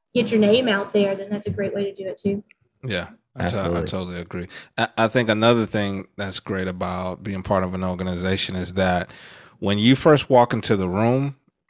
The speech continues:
Speaker 2: you kinda get a sense of these are the people that really take what they're doing serious. Like, whether it's their career, not saying if you're not part of it, you're not taking it serious,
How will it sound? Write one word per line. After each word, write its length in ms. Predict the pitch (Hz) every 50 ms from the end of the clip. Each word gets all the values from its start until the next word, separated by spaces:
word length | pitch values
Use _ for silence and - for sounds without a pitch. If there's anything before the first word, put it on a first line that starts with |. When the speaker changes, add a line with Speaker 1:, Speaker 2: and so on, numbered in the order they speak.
| _ _ _ _ _ _ _ _ - _ _ _
Speaker 2:
you 160 | - 104 101
kinda 300 | - - - 131 131 139
get 160 | 127 120 107 98
a 60 | 92
sense 460 | - - - 131 120 113 104 - -
of 480 | 107 98 95 92 90 90 87 90 90 95
these 240 | 117 123 135 143
are 80 | 147 127
the 120 | 113 113
people 340 | 101 - - 113 104 110 107
that 160 | 98 92 90
really 380 | 92 92 101 110 110 107 107 101
take 440 | - - - - 123 110 98 - -
what 160 | 104 98 -
they're 160 | 95 87 90
doing 320 | 90 98 90 90 87 87 87
serious. 720 | - - - - 110 95 85 82 80 80 - - - - _ _ _ _
Like, 140 | - 92 90 90
whether 360 | 95 101 104 98 95 95 92
it's 120 | 90 -
their 160 | - 95 87
career, 720 | - - - 101 95 98 110 131 139 139 135 127 127 123 123 - - -
not 160 | - 135 143 139
saying 240 | - 156 143 131
if 100 | 117 98 104
you're 80 | 113
not 320 | 113 110 107 98 95 - _ _ _ -
part 240 | - 113 107 101
of 100 | 98 92
it, 40 | 95 92
you're 140 | 95 92
not 140 | 95 92 90
taking 220 | - 107 92 90 87
it 80 | 92
serious, 460 | - - 127 123 120 120 117 113 -